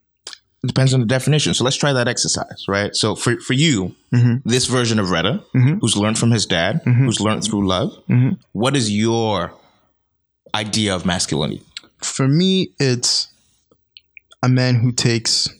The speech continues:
Speaker 2: responsibility for his actions, um, a, a, a, a person who is courageous before anything,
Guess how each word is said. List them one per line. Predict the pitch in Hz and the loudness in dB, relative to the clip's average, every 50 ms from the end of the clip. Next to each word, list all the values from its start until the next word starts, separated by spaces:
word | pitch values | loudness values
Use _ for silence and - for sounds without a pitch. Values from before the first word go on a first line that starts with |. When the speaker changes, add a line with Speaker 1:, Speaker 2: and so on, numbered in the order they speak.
| _ _ _ _ _ _ _ _ - - | _ _ _ _ _ _ _ _ -8 -4
Speaker 2:
responsibility | - 123 120 - - 123 127 120 - - 123 127 127 127 131 123 | -2 0 0 0 0 0 0 2 2 0 0 0 2 2 0 0
for | - - 120 | 0 2 2
his | 120 117 - | 2 2 0
actions, | - 113 113 113 - - 151 180 214 - - _ _ _ _ - - - _ _ _ - - _ - - | 0 -2 -2 -4 -2 -2 0 0 -2 -2 -6 _ _ _ _ -20 -20 -20 _ _ _ -20 -20 _ -4 -2
um, | 131 123 - - - | -2 -2 -2 -4 -6
a, | - 90 - - _ - - - - | -6 -6 -6 -10 _ -16 -10 -6 -4
a, | - 139 - - | -4 -2 -2 -2
a, | - 113 - - | -2 -2 -2 -4
a | 120 | -6
person | 123 - - 131 123 - 135 123 | -2 -2 -2 0 0 0 0 0
who | 110 123 120 | 2 2 2
is | 117 113 110 - - - - _ _ _ _ _ _ _ _ _ _ _ _ _ _ _ _ _ _ _ - - - - | 0 0 0 -2 -4 -4 -6 _ _ _ _ _ _ _ _ _ _ _ _ _ _ _ _ _ _ _ -20 -14 -8 -4
courageous | - - 135 127 127 127 135 131 139 139 131 | 0 0 2 2 2 2 2 2 2 0 0
before | - - 117 - - 113 - - | 0 -2 -4 -2 -2 -2 -2 0
anything, | 123 127 127 - - - 82 - - | 2 0 0 0 0 0 0 -2 -2